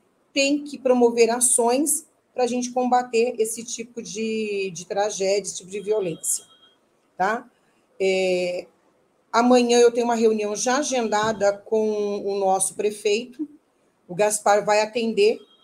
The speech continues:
em torno de trinta, é, diretores e mantenedores de escolas particulares de Indaiatuba. A pauta é segurança escolar. Então, desde o início, desde o comecinho da semana,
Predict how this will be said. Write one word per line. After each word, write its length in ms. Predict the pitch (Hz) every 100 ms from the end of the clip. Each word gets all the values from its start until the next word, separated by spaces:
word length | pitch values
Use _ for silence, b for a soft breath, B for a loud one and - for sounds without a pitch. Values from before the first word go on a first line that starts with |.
| _ _ _ _
em 140 | 208 202
torno 240 | 214 214
de 140 | 214 196
trinta, 440 | 214 247 277 220 196 202
é, 680 | 185 185 185 185 180 175 170
diretores 760 | 190 208 208 202 208 214 185
e 40 | 202
mantenedores 640 | 202 202 202 196 196 190
de 100 | 185
escolas 540 | 220 - 208 202 202 196
particulares 720 | 196 196 - - 190 185 175
de 80 |
Indaiatuba. 720 | 185 175 185 208 208 208 254 254 _ _ _ _ _ _
A 140 | 220 233
pauta 460 | 240 226 233 226
é 260 | 190 208 254
segurança 680 | - 233 196 196 202 214 -
escolar. 580 | - - 180 175 202 _ _ 226 - _ _ _
Então, 320 | 190 180 220
desde 440 | 214 226 269 285 240
o 60 |
início, 460 | 233 208 226 240 220
desde 340 | 175 214 233
o 20 | 233
comecinho 420 | 220 214 - 233
da 100 | 226
semana, 720 | - 196 185 208 214 185 170